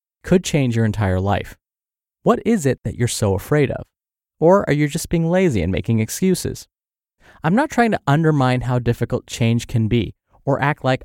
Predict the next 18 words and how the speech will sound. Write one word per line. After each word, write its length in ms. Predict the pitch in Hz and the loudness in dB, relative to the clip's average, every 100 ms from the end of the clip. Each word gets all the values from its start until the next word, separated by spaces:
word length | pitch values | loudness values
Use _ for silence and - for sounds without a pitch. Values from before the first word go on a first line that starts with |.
| - | -2
I'm 260 | 123 131 | 0 0
fearless, 580 | 123 147 151 101 - - _ _ - | 0 -2 -2 -2 -8 -18 _ _ -10
but 140 | 135 | -6
you 60 | 160 | -2
need 140 | 220 220 | -2 -2
to 40 | |
be 140 | 202 | -4
honest 480 | - 123 104 - - - | 0 0 0 -6 -12 -6
and 140 | 123 | -4
dig 260 | 123 160 147 | 0 -2 -2
deep 200 | 190 - | -4 -2
for 120 | - | -4
the 100 | 143 | -6
truth 420 | 131 - 147 98 - | -6 0 0 0 -4
to 100 | - | -6
find 280 | 135 123 | -2 0
the 80 | 110 | 0
root 340 | 107 160 117 | 0 0 0